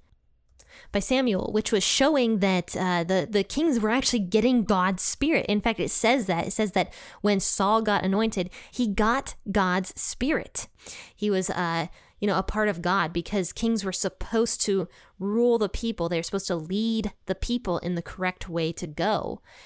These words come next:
And we see later on that when the king started disobeying the law and disobeying basically God, that Israel just became worse and worse and worse and worse. And even God's spirit got taken away from some of those people, like Saul.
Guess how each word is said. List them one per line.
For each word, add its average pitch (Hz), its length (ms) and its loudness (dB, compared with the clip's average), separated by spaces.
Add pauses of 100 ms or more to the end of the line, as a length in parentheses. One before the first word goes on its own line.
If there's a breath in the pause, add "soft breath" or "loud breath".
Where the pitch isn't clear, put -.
(160 loud breath)
And 180 200 0
we 170 140 -2
see 208 320 0
later 180 260 0
on 180 280 0
that 165 180 -2
when 175 220 -2
the 156 80 -4
king 208 320 -2
started 175 360 0
disobeying 180 540 0
the 160 80 -4
law 190 380 0 (360 loud breath)
and 185 180 -2
disobeying 175 800 0 (500)
basically 208 420 0
God, 185 600 0 (260)
that 175 500 0 (180)
Israel 190 360 0
just 165 160 -6
became 190 360 -2
worse 185 300 0
and 170 120 -4
worse 175 260 0
and 156 160 -4
worse 165 380 -2 (100)
and 190 160 2
worse. 190 320 0
And 214 100 0
even 202 320 2
God's 185 300 0
spirit 196 360 2
got 175 260 0
taken 208 320 0
away 180 280 2
from 185 200 -2
some 180 180 0
of 170 60 0
those 170 160 -2
people, 175 400 0
like 185 220 2
Saul. - 440 0